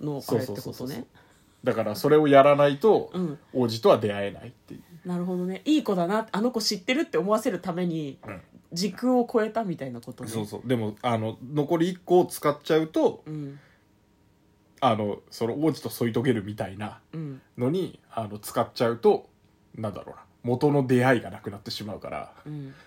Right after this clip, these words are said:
Speaker 2: 王子との、あの、楽しい思い出、
Speaker 1: うん。
Speaker 2: 武道館にちょっと行って、
Speaker 1: うん。
Speaker 2: 王子様と出会ってダンスを踊ってっていう、あの、楽しい思い出を、あの、永遠に味わわせ続ける。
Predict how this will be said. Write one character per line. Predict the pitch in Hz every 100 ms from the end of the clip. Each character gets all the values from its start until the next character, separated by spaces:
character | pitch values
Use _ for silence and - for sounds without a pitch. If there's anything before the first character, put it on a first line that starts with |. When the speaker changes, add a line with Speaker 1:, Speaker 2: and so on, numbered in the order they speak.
| _
Speaker 2:
王 | 151 151
子 | 120
と | - 147
の、 | 185 - _ _
あ | 101 101
の、 | 95 90 - - _ -
楽 | 110 113
し | - 104
い |
思 | 98 104 101
い |
出、 | 107 135 _ _ -
Speaker 1:
う |
ん。 | 147 135
Speaker 2:
武 | 117
道 | 110
館 | 110 98
に |
ち | 90
ょ | -
っ |
と | -
行 | 98
っ | -
て、 | _ 143 - -
Speaker 1:
う | 151
ん。 | 151 143 _ _ -
Speaker 2:
王 | 113
子 | 110
様 | 101
と | 101
出 | 104 117
会 |
っ | 113
て | 104
ダ | 127
ン | 127
ス | 113
を |
踊 | 104 117
っ |
て | -
っ | 127
て | -
い | 117 170
う、 | 156 135 - - - -
あ | 110
の、 | 104 101 101 101 98 98 98 _ _ _ -
楽 | 135 139
し | - 127
い |
思 | 104 107 107
い |
出 | 107 120
を、 | 117 - _ _ _ _
あ | 101
の、 | 104 101 - -
永 | 151 151
遠 | 139
に | 139
味 | 120 117 135
わ | 135 127 120 - 127
わ | 117
せ | 127
続 | - 120 110
け | -
る。 | -